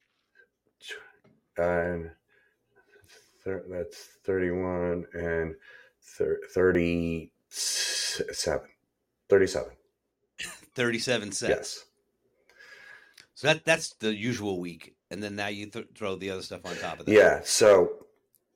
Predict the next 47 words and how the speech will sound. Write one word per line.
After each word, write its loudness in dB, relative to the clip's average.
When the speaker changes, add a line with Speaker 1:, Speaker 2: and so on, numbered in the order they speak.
Speaker 1:
the 6
way 10
it's 6
been 6
is 6
I've 6
been 2
playing 6
with 8
the 2
band 4
called, 2
during 6
the 6
day 6
called -2
Cornerstone, 0
and 4
we 4
play 6
at 0
Bourbon 6
Bandstand. 6
We -2
start 4
at 0
two 4
o'clock 4
and -8
played 4
at 2
six -8
fifteen 0
with 0
one 2
break 4
in -2
between, 0
a, 2
a 2
thirty-minute 0
break. -4
So -2
we -2
do -6
three 2
sets. 2